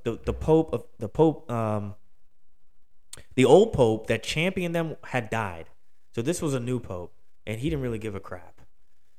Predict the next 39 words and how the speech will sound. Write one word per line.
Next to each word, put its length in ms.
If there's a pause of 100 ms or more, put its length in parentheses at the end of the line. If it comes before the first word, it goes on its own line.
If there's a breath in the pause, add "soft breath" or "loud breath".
(1120)
Uh, 300
so 180
these 160
rumors 320
were 100
nasty, 560
man. 440 (540)
It, 220
it 100
created 300
a 80
huge 280
scandal. 540
Like 160
I 80
said, 240
remember, 540 (100)
these 200
peasants, 560 (300 soft breath)
the 60
people 280
who 80
made 180
up 100
all 80
these 200
medieval 380
countries, 360
they 100
didn't 140
have 260
internet. 540 (1040)
They 120
didn't 140
have 160
newspapers. 480
They 80
got 260
all, 560